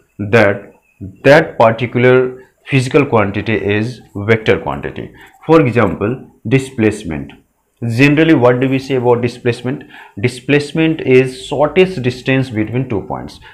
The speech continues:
The shortest distance indicates the straight line joining. So because of straight, there is involvement of direction. That's why we say this is vector quantity.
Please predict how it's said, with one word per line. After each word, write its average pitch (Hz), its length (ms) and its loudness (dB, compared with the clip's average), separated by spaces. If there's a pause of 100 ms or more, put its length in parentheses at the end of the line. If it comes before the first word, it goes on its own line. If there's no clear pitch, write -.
The 104 60 -10
shortest 151 600 0
distance 127 760 -2
indicates 127 640 2 (220)
the 117 140 2
straight 165 680 0 (140)
line 120 320 4
joining. 117 500 0 (160)
So 123 220 0
because 135 460 4
of 123 200 2
straight, - 460 -2 (120)
there 131 260 6
is 123 320 4
involvement 107 640 0
of 127 140 -4
direction. 123 560 0 (240)
That's 113 360 2
why 127 140 2
we 101 160 0
say 110 380 -4 (200)
this 110 300 -4
is 123 220 -4
vector 95 440 -4
quantity. - 540 -12